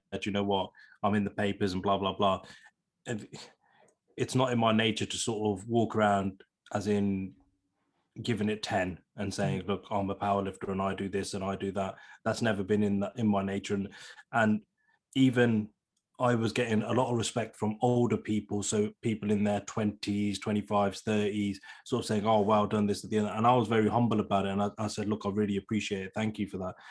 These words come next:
Speaker 2: Mm-hmm.
Speaker 1: Rather than, you know, I could have gone the other way and turned around and said, "Well, yeah, I am this and I am that." Um, but I think that's because the way that I've been brought up, my upbringing,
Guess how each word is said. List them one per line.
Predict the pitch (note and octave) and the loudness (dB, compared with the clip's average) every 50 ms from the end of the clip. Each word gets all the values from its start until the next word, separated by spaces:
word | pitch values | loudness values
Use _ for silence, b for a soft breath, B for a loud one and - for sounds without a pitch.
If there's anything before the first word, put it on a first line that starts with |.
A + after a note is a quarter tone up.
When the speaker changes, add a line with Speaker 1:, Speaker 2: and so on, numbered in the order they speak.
| B B - | B B -10
Speaker 2:
Mm-hmm. | D3 C3 B2+ A#2+ | -10 -8 -4 0
Speaker 1:
Rather | A2+ A#2 A#2+ B2 A2+ G#2+ G#2 | 4 6 6 6 6 4 0
than, | - G#2+ A2 G#2+ G#2 G#2+ G2+ - - _ _ _ _ _ - | 2 2 4 4 4 2 2 -2 -8 _ _ _ _ _ -2
you | A#2+ A2+ | 0 2
know, | A2 G#2 G2+ G2+ - - | 2 2 2 -2 -4 -4
I | G#2+ G#2 | -6 -4
could | - - C3 A2+ | 0 0 2 2
have | A2+ G#2 - - - B2 | 0 -2 -4 -8 -14 -6
gone | G#2 A2 A2 G#2 G#2 | 0 2 4 4 4
the | G2 G#2+ A2+ | 4 4 4
other | A2+ G#2+ | 4 4
way | G2+ G2 G2 G2 | 4 2 2 0
and | G2 F#2+ | 0 0
turned | - A2 G#2 G2 | 0 0 0 2
around | G2+ G2+ G2+ G2+ | 2 2 2 2
and | G2 - | 0 -2
said, | - G2 F#2 F2+ | -4 -6 -2 0
"Well, | G2+ G2+ F#2+ F#2 F#2 | 2 2 2 2 0
yeah, | F#2+ G#2+ G#2 G2+ G2 F#2+ F#2 | 0 0 0 0 0 -2 -2
I | F2 G#2 G#2 G2+ G2+ | 0 2 2 2 2
am | G2 F#2+ F#2+ | 2 0 -2
this | F#2 G2+ G2 - - | -2 -2 -2 -2 -4
and | G#2 F#2+ | -4 -2
I | G2 G2 G2 F#2+ | -2 -2 -2 -2
am | F#2 G2 | -2 0
that." | G#2 G2+ F#2 - - _ b b b b b b b | 0 0 0 -2 -6 _ b b b b b b b
Um, | - G#2+ G#2 G2+ F#2 F2+ - - | 0 2 2 2 2 0 -2 -2
but | - - | -2 0
I | A2+ A2 | 0 0
think | - - C3 B2+ G#2+ | 0 0 0 0 0
that's | A2 G2+ - | -2 -4 -2
because | - A2 G#2+ - - A#2 A2 G#2 G2+ F#2+ - - b b b b b b _ _ - | -4 -6 -6 -2 0 0 2 2 2 0 -2 -6 b b b b b b _ _ -6
the | A#2 A2 G#2+ | -2 2 2
way | G#2+ A2+ A2+ G#2+ | 4 4 4 2
that | A2+ G#2 | 2 0
I've | G#2 G2 | -2 0
been | - G#2+ G2 | 0 0 0
brought | - - A#2 A2+ A2 G#2+ - - | 0 2 2 2 2 2 2 2
up, | A2 G#2 G#2 - | 2 0 2 2
my | G#2+ G#2 G#2 A2 | 2 2 4 2
upbringing, | A2 G#2+ - A2 A2 G#2+ G#2+ G#2 G#2 G#2 G#2 G#2 G2+ | 2 0 2 2 4 4 6 6 4 4 4 2 0